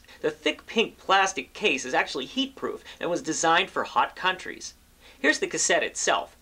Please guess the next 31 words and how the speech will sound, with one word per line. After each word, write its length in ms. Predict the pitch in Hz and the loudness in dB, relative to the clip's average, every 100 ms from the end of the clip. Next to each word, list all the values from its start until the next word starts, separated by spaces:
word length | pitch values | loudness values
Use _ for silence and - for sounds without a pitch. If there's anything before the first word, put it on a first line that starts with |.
| - - | -8 0
No 100 | 214 | 4
labels 420 | 165 170 143 127 | 6 4 2 0
at 100 | 120 | 4
all. 300 | 135 - - - - | 4 4 -2 -12 -10
It 100 | 202 | -2
comes 220 | 269 262 | 0 2
with 100 | 247 | 2
a 60 | 156 | 4
lyric 340 | 180 214 151 | 6 4 4
sheet 220 | - 135 | 0 -4
for 120 | - | 0
all 240 | - 175 208 | 2 4 2
twenty-two 520 | - 202 185 170 131 | 2 0 0 -2 -2
songs 400 | 147 147 101 110 - | 2 4 2 -2 -16
that 100 | - | -10
probably 440 | - 277 269 175 160 | 2 4 4 2 -2
do 160 | 135 | -2
not 500 | 123 143 202 196 113 - | -6 0 4 6 4 -2
appear 300 | 131 156 147 | -6 0 0
legally 420 | 147 180 131 110 | 4 2 2 0
on 220 | 101 135 | 2 2
this 160 | 131 - | 2 2
compilation. 680 | 139 120 123 123 120 - - - _ _ _ - | 4 4 4 2 2 -2 -10 -16 _ _ _ -6
The 80 | 180 | 0
Soft 320 | 262 285 277 | 4 4 4
Metal 200 | 247 165 | 2 2
Classics 500 | - 175 156 135 - | 4 4 4 2 -2
include 560 | 143 131 - 277 269 - | -4 -8 -2 -2 -2 0
tunes 340 | 247 190 156 | 2 2 2
by 220 | - 123 | 2 4
Europe, 460 | 120 131 165 220 | 2 2 4 2